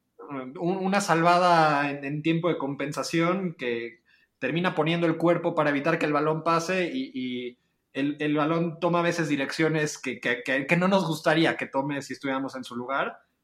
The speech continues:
Eh, a mí me recordó mucho a, a la película ganadora de un premio en Los Simpsons de La bola en la ingle,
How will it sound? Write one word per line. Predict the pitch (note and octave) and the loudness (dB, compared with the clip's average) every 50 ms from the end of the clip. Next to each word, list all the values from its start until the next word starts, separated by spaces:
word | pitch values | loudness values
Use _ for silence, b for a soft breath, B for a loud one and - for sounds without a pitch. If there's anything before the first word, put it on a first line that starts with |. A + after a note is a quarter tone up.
| _ - | _ -8
Eh, | A#2+ | -6
a | A#2 B2 | -6 -4
mí | C#3 D3+ | -2 -2
me | D#3 D#3+ D3 | 0 0 0
recordó | C#3 C#3 - C3+ C3+ C#3+ D3 D3 | 0 0 0 -2 0 0 0 0
mucho | D3+ D3+ D#3 D3+ - D#3 D3 C3+ | 0 0 -2 -2 -2 0 2 2
a, | B2+ B2 B2 B2+ A#2+ A#2+ | 2 2 2 0 0 0
a | |
la | B2+ B2 B2+ B2 B2 | 0 -2 -4 -4 -4
película | B2+ C3 C#3 C#3+ C#3+ D3+ D3 C#3 B2+ B2 B2 - - | -2 -4 -4 -4 -2 -2 -2 0 0 -2 -4 -6 -8
ganadora | - B2 C3 B2+ C3 C#3 D3 D3+ D3+ C#3 | -6 -6 -4 -4 -4 -4 -2 -2 -2 -2
de | C3+ | -4
un | C3+ C#3+ | -6 -6
premio | C3+ C#3+ D3 C#3+ D3 C#3+ C3+ | -6 -6 -4 -4 -2 -2 -4
en | B2+ B2+ | -4 -6
Los | B2 A#2+ | -8 -6
Simpsons | - D3 D3+ D3 D3 D3 D3 C#3 | -4 -4 -4 -2 -4 -6 -6 -6
de | C3 B2 | -6 -4
La | A#2+ A#2+ | -2 -2
bola | B2+ C#3 C#3+ C#3+ C#3 C3+ | -2 -2 -2 -2 -2 -4
en | B2+ B2+ | -4 -4
la | B2+ C3+ | -4 -4
ingle, | D#3 E3+ F3 D#3 D#3 D#3+ | -2 -2 -2 -2 -2 -2